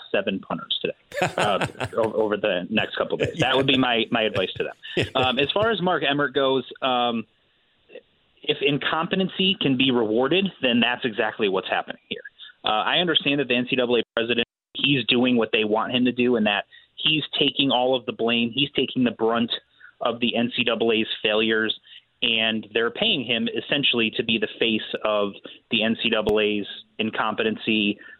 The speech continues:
Speaker 1: um, player exploitation, um, you know, gender discrimination with
Speaker 2: Yep.
Speaker 1: what went on with the weight room, with the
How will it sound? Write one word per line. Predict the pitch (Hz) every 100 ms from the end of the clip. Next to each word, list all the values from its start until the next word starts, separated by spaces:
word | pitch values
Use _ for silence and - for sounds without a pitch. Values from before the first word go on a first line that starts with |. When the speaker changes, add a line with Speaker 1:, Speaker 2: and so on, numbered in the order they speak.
| -
Speaker 1:
um, | 110 104 104 104 95 _ -
player | 123 110 110
exploitation, | 110 - 117 107 117 110 - 110 107 104 - - - - -
um, | 95 98 98 98 95 -
you | 104
know, | 95 95 - - -
gender | 113 110 107
discrimination | 104 - 113 107 104 107 - 104
with | 101
Speaker 2:
Yep. | 90
Speaker 1:
what | 92
went | 104
on | 104 104
with |
the | 101
weight | 104 107 104
room, | 110 104
with | 104
the | 104 98